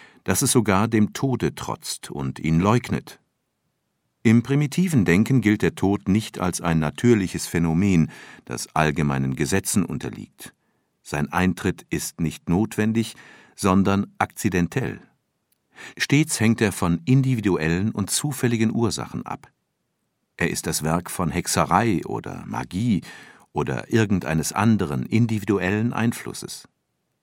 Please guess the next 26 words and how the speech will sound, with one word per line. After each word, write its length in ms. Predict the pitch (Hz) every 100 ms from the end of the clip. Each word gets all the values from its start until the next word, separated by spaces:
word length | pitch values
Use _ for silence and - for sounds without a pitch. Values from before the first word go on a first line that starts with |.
| _ - - - _ -
In 180 | 127
ihrer 280 | 139 143 135
Darstellung 640 | 117 117 127 139 143 147
der 120 | 110 90
australischen 600 | 87 - 87 101 - 104
Eingeborenenstämme 1120 | 82 101 98 92 92 98 92 - 98 98 104 - - _ _ -
weisen 380 | 87 87 90 82
Spencer 540 | - 98 110 - 95
und 260 | 73 65 -
Gillen 360 | 101 90 69
darauf 380 | 67 65 80 80
hin, 260 | 90 113 110 - _ _ _ _
dass 160 | 107 101
sich 160 | 123 -
der 200 | 113 90
Eingeborene 800 | 98 107 110 110 113 120 117 104
so 140 | 101
etwas 440 | 90 - 92 -
wie 140 | 90 73
einen 300 | 76 71 69
natürlichen 680 | 67 - 135 151 123 80 -
Tod 580 | 113 101 - - - -
gar 180 | - 71
nicht 240 | 69 -
vorzustellen 720 | - 127 - 78 - 64 -
vermag. 400 | - 50 50 -